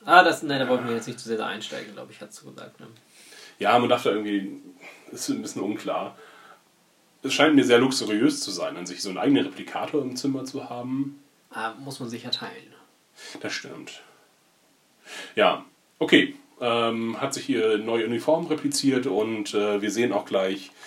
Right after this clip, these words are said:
Speaker 2: oder wir hören dann, äh, dass sie noch keinen Rang hat, aber jetzt Mitglied der Crew ist.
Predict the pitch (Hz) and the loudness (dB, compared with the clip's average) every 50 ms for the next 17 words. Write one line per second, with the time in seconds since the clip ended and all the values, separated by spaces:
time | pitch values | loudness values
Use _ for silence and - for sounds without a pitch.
0 | - - - - 123 123 113 110 110 101 117 120 127 131 143 139 135 123 120 120 | -18 -18 -6 0 2 2 4 4 4 4 6 6 6 8 8 8 8 8 6 4
1 | 120 120 120 120 117 120 117 113 110 107 104 101 101 98 - - 104 98 101 - | 4 0 -2 0 0 0 0 2 2 2 2 2 0 -2 -2 -2 -2 -4 -4 -4
2 | - - 101 95 92 92 92 107 143 175 147 156 170 - - - - 113 113 117 | -4 -4 -2 -2 0 0 2 4 4 2 2 0 -4 -6 -6 -4 -2 0 0 0
3 | 110 107 101 - - - 110 104 - 107 104 95 - - - - 98 90 87 - | 0 0 -2 -4 -6 -6 -6 -4 -4 -2 -2 -2 -4 -6 -10 -8 -8 -8 -8 -6
4 | - - 131 151 170 165 180 185 180 - - - | -2 2 2 4 4 2 0 -2 -4 -6 -8 -10